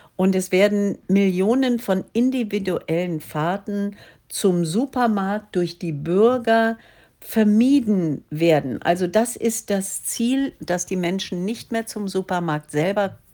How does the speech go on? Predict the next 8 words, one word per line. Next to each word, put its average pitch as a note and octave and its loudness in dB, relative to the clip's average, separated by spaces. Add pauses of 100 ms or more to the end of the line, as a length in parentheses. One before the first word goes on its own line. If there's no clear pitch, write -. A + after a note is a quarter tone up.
(140)
gehen, G3+ 0 (280)
sondern G3+ 4
von - -2
einer F3 2
offensichtlichen F#3+ -2 (260)
Monopolkette G3+ 0
versorgt - -8
werden. - -10